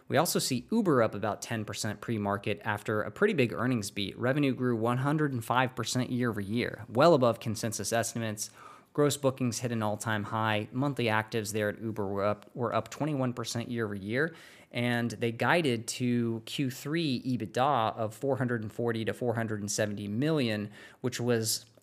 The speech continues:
almost double where analyst estimates were. I think analyst estimates were about two hundred sixty million for Q three. So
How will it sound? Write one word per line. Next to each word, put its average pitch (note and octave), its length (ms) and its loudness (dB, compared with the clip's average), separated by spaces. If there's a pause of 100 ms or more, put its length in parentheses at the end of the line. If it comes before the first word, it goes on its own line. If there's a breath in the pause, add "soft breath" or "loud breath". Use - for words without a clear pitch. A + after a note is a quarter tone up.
almost C3+ 440 2
double A#2+ 500 4
where A2 340 2
analyst G#2 460 -2
estimates G#2+ 420 -2
were. G2 140 0
I G2 60 -4
think G#2 180 -10
analyst A2+ 340 -4
estimates G#2 400 -4
were G2 100 -4
about F#2+ 240 -4
two - 120 -4
hundred G#2+ 220 -2
sixty - 280 -8
million G2+ 300 -4
for G2+ 100 -10
Q G#2 200 -6
three. G#2 260 -4
So A2 320 2